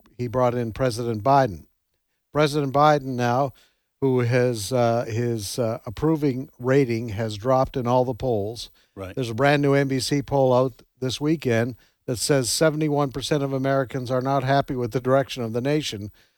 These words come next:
Speaker 1: So McAuliffe brings Biden in, who most people blame for the direction of the nation right now, and brings him in under the guise that he's gonna help, uh, McAuliffe win this election.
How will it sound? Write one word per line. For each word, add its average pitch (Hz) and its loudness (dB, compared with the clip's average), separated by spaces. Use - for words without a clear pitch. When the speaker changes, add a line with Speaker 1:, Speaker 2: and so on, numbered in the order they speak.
Speaker 1:
So 139 0
McAuliffe 151 2
brings 139 0
Biden 147 2
in, 113 -4
who 131 -6
most 131 -2
people 123 -2
blame 147 4
for 120 -6
the 120 -2
direction 123 -2
of 120 -6
the 117 -4
nation 120 -6
right 120 -4
now, 120 -6
and 127 2
brings 139 0
him 135 0
in 131 -2
under 135 0
the 131 2
guise 131 4
that 120 0
he's 131 -6
gonna 123 -2
help, 127 -2
uh, 113 -2
McAuliffe 117 -4
win 117 -4
this 101 -8
election. 107 -8